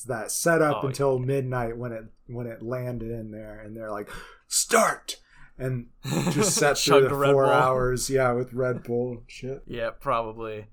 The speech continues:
Speaker 2: But when Joss Whedon came in, you know, he barely used any of Zack Snyder's footage. You know, I think maybe thirty percent of his footage. He, he changed composers even.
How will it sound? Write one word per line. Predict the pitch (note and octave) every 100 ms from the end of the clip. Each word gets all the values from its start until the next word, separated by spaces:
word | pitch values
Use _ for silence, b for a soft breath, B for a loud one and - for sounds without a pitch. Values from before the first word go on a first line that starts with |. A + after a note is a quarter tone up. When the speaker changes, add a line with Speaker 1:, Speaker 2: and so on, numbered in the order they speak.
| -
Speaker 2:
But | E3+ E3+ -
when | D#3+ C#3+
Joss | D3 C3+
Whedon | D3+ D3 C#3+
came | D3+ C#3 B2+
in, | C3 D3 C#3 _ _ _
you | B2
know, | A#2
he | A#2 C3 B2 _ _
barely | C3 C#3 D#3+ D3+
used | C3+ C#3 C#3 C#3 B2+
any | B2+ C3
of | B2
Zack | A2+ A#2+ A#2
Snyder's | A#2+ A#2 G#2 -
footage. | C3 D3+ E3 C3 - -
You | A2
know, | G#2
I | G2+
think | A#2+ G#2+
maybe | A#2 A2+
thirty | - A#2+ B2
percent | A#2+ A2 B2 A#2+
of | A2
his | G#2+
footage. | - A#2 A2+ A#2 - -
He, | A#2 A2+
he | A#2+ A#2+
changed | - C3 C#3+ D3 B2+ - _ _ _
composers | - B2+ G#2+ A#2+ B2+ C#3 D3 C#3+
even. | D3+ D3 E3 E3+